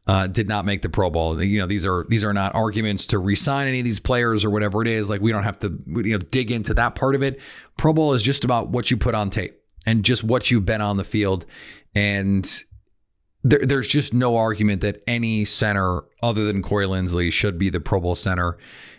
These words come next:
And unfortunately, uh, that did not happen. And it's a bummer. And I, I think increasingly, uh, these are awards that we take a little less seriously. I think the All-Pro awards,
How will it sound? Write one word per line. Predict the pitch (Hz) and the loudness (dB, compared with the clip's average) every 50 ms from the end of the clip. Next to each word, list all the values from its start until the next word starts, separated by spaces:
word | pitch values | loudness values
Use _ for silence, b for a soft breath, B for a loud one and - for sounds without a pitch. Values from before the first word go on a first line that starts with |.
| B _ - | B _ 0
And | 101 101 98 98 | 2 2 2 0
unfortunately, | 98 95 92 - 98 98 92 - - 95 95 78 92 95 90 85 85 80 B B B B B B _ - | -2 -2 0 2 2 2 2 2 0 0 2 0 0 0 -2 -2 -4 -6 B B B B B B _ -2
uh, | 92 90 87 90 | 0 0 2 2
that | 95 95 95 - | 0 0 -2 -2
did | 101 92 87 | -2 -2 -2
not | 95 92 95 95 92 - - - 110 | -2 -2 0 -2 -4 -6 -4 -2 0
happen. | 120 139 170 - 110 - - - _ _ - | 0 0 0 -2 -4 -4 -6 -10 _ _ -4
And | 110 104 101 101 101 101 101 101 - | -2 0 0 0 0 0 -2 -2 -2
it's | - 110 - - | -2 -2 -2 -2
a | 107 | 0
bummer. | 85 117 120 120 117 120 117 110 110 107 - - | 0 0 0 0 0 0 0 0 -2 -4 -4 -2
And | - 110 107 107 104 101 101 98 90 | -2 0 0 0 0 0 0 0 -2
I, | 78 - - - 120 120 - - | -2 -2 -2 -4 -4 -2 -2 -2
I | - 123 | -4 -2
think | 107 - 135 117 - | -2 -2 -2 -2 -2
increasingly, | 117 113 101 - 135 131 120 - - 113 107 107 110 107 107 104 101 95 87 B B B B B B B B _ _ | -2 -2 0 0 0 2 2 2 2 2 0 0 0 0 0 0 0 -2 -2 B B B B B B B B _ _
uh, | - 95 95 92 | 2 2 2 2
these | 95 98 113 110 110 101 92 - | 2 4 4 4 4 4 2 2
are | - - 107 104 104 104 | 0 0 0 2 2 2
awards | 104 98 95 98 101 98 98 95 87 90 | 0 0 2 2 2 2 0 0 0 0
that | 95 104 95 80 | 0 0 0 0
we | 98 104 | 0 -2
take | 101 - 104 98 - | 0 0 -2 -2 -2
a | 98 | -2
little | 90 98 95 98 | -2 0 0 0
less | 95 98 95 87 - | 0 0 0 2 2
seriously. | - - 98 95 92 92 92 - - 92 | 2 2 2 2 2 2 0 0 0 0
I | 90 | 0
think | 85 - 95 92 | 0 -2 -2 -2
the | - 110 82 | -2 -2 0
All-Pro | 90 90 90 - - - 101 95 | 0 0 0 -2 -2 -2 0 2
awards, | 92 90 90 87 90 90 90 92 90 85 - - - | 2 2 2 2 0 0 0 0 0 0 0 0 0